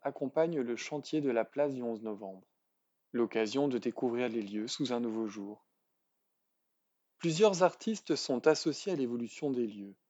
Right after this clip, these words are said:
Mi-octobre, Mélanie Rostagna est venue animer un atelier de création ouvert à tous. Aux abords immédiats de la place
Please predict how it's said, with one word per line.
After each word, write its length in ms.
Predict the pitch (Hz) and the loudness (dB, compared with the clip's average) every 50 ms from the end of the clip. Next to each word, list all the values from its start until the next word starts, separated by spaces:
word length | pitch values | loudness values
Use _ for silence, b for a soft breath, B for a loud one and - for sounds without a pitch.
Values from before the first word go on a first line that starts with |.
| _ _ _ _ _ _ _ _ - | _ _ _ _ _ _ _ _ -6
Mi-octobre, 720 | 131 120 117 110 - - - - 143 175 190 180 156 - - _ _ _ _ _ _ _ _ - | -2 0 0 0 -2 -2 2 4 4 4 4 2 -4 -10 -14 _ _ _ _ _ _ _ _ 0
Mélanie 420 | 135 135 143 156 151 139 135 127 | 2 4 6 6 4 4 2 4
Rostagna 800 | 120 135 151 147 - - 143 131 123 117 110 107 110 135 165 - _ _ _ | 4 4 2 2 0 -2 -2 -2 -2 -2 -2 -2 -4 -4 -6 -10 _ _ _
est 80 | 127 117 | -4 -2
venue 280 | 120 120 113 117 123 | -2 -2 -2 0 0
animer 360 | 120 120 120 120 120 123 143 139 | 0 0 0 -2 -2 -2 -2 -2
un 160 | 123 117 120 | -2 -2 -2
atelier 380 | 123 123 - - 123 127 147 | -4 -4 -4 -6 -2 -2 -2
de 120 | 131 - 120 | 0 0 -2
création 560 | - - - - 123 113 107 - - - 139 | -4 -4 -4 -4 -4 -4 -4 -6 -8 -8 -6
ouvert 260 | 131 120 117 120 110 | -6 -4 -4 -4 -4
à 80 | 110 104 | -4 -6
tous. 460 | - - - 113 104 - - - - _ _ _ _ _ _ _ _ _ _ _ _ - | -6 -8 -10 -10 -10 -10 -16 -20 -20 _ _ _ _ _ _ _ _ _ _ _ _ -4
Aux 180 | 123 117 110 | -2 2 2
abords 320 | 113 110 107 123 123 123 120 | 2 4 4 4 4 4 4
immédiats 420 | 120 113 110 107 101 113 131 131 | 0 -2 -4 -6 -2 2 2 2
de 80 | 131 127 | 2 2
la 120 | 110 104 | -2 -4
place 540 | - - - 123 139 170 185 - - - - | -6 -6 0 0 2 2 0 -4 -10 -16 -18